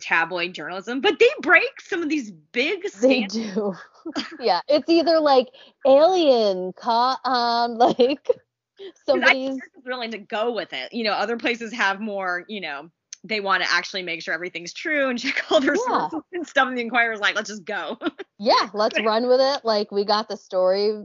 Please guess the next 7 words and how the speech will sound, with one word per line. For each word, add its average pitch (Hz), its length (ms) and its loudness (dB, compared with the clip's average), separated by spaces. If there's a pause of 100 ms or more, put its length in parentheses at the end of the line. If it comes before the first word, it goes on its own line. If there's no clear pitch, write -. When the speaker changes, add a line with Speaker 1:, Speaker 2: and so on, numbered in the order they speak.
(400)
Speaker 2:
Let's 170 300 -2
do 180 120 -8
Speaker 1:
Yeah. 175 120 -2
Speaker 2:
this. 139 400 -2
Yeah. 165 520 -2 (440)
Yeah. 160 440 0
Wow. 151 760 0